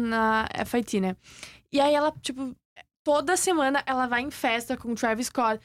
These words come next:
tem um evento, tipo, de todas as marcas famosas, ela ganha, tipo, recebidos e tudo. Então, tipo, pra esse meio,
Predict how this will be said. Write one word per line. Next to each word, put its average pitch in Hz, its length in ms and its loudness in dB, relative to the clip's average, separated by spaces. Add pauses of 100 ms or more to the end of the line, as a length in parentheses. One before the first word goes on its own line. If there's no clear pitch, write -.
(200)
tem 262 140 0
um 262 100 2
evento, 240 480 0
tipo, 233 340 -2 (200)
de 233 120 -2
todas 262 300 2
as 262 140 2
marcas 247 280 0
famosas, 233 440 2
ela 233 120 2
ganha, 233 280 0
tipo, - 240 -6 (180)
recebidos 254 560 2
e 269 60 2
tudo. 262 240 2
Então, 269 240 2
tipo, 247 180 -2
pra 277 180 2
esse 294 220 0
meio, 247 460 2